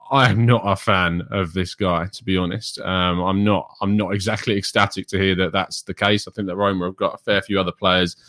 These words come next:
that you'd be looking at and going, "Yeah, you know, you could probably lend us one of those." Um, <laughs> but ch-, speaking specifically on Cengiz Under, uh, no thanks.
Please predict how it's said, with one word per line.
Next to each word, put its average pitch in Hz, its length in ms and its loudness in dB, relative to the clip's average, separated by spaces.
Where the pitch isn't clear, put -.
that 92 120 2
you'd 95 160 2
be 98 80 2
looking 98 300 2
at 87 80 2
and 90 120 -4
going, 98 360 0
"Yeah, 165 260 4
you 165 160 -2
know, 147 140 6
you 156 220 2
could 147 200 -6
probably 139 400 4
lend 139 220 4
us - 100 -2
one 127 80 2
of 113 80 2
those." 107 300 4
Um, 117 580 6
<laughs> - 60 -20
but 120 280 2
ch-, 123 260 2
speaking 131 320 4
specifically 107 560 -2
on 98 100 2
Cengiz 95 360 -2
Under, 92 400 -2
uh, 92 300 -4
no 101 300 -2
thanks. - 380 -12